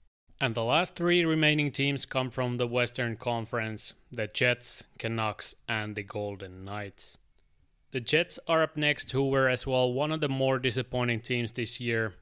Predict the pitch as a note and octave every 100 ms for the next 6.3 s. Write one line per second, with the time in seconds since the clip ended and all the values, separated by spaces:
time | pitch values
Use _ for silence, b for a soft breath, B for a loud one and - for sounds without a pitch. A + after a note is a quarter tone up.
0 | _ _ _ A#2 B2+ C#3 - - A#2+ C3
1 | B2+ A#2+ B2 A#2+ A#2+ A#2 A#2 B2 G#2+ A2+
2 | A2 A#2 A2+ - A#2+ A2 A2+ A2+ - A#2
3 | A2 - A#2+ A2+ A2 G#2+ - A2+ G#2+ b
4 | b b b - C#3+ D#3 D3 D3 - C#3+
5 | C3 C3+ B2 C3 B2 - C3 C3 A#2+ B2
6 | - B2 B2